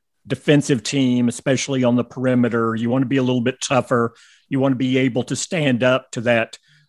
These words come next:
uh, surge and that force that you get when you go into the postseason. Uh, Dallas did not do that last year against the Clippers. Uh, take this team in and see if they've made improvement there and how far along they are.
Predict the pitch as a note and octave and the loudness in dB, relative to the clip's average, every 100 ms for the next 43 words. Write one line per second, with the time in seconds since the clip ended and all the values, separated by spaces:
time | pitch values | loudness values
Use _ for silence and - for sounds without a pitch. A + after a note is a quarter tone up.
0 | _ D3 A#2+ A#2 - D#3+ D3 C#3 C3 B2+ | _ -4 -4 -4 -4 -2 2 2 2 0
1 | A#2 - _ E3 C#3+ A2+ - C3 - A#2+ | 0 -4 _ 2 2 2 -2 -6 -4 -4
2 | G2+ B2+ A2+ - B2 A#2+ A2+ G#2+ A#2 A#2 | 0 0 0 -4 -2 0 0 0 2 0
3 | B2 A2 G2 C3 A#2+ - - B2+ G#2 G#2+ | -2 -6 -6 -4 -2 -4 -4 -4 -4 -10
4 | - _ - _ _ C#3+ A#2 C3+ C3 C3 | -20 _ -20 _ _ -10 -4 0 2 0
5 | - C3+ A2 C#3 D#3 A2+ C3 A#2+ A#2 A#2 | -2 -4 0 0 0 -2 0 0 0 0
6 | A#2 - B2 G#2+ G#2+ - A2 - A#2 - | 0 -2 -6 -4 -4 -6 -12 -8 -8 -8
7 | G#2 A#2 - _ _ _ C3+ B2+ A#2 B2 | -12 -12 -16 _ _ _ -14 -10 -10 -14
8 | - _ A#3 _ C#3+ D#3+ - E3+ - E3+ | -18 _ _ _ -2 -2 0 -2 -2 -2
9 | D#3+ D#3+ F3 E3+ C3 - E3+ E3+ F#3+ F#3+ | 0 0 0 0 0 -2 -2 -2 -2 -8
10 | F3 - D3 C3 - C3 A2+ B2 B2 A2+ | -10 -2 0 0 -2 -2 0 0 0 0
11 | G#2+ - C3 G#2+ G#2 - A2+ G2+ F#2 - | -2 -2 -2 0 -4 -6 -8 -6 -6 -6
12 | A2 A#2+ B2 - B2+ A#2+ A#2+ B2 A#2+ A#2 | -4 -2 -2 0 0 0 2 2 2 0
13 | A2 C3 G#2 | 0 -2 -6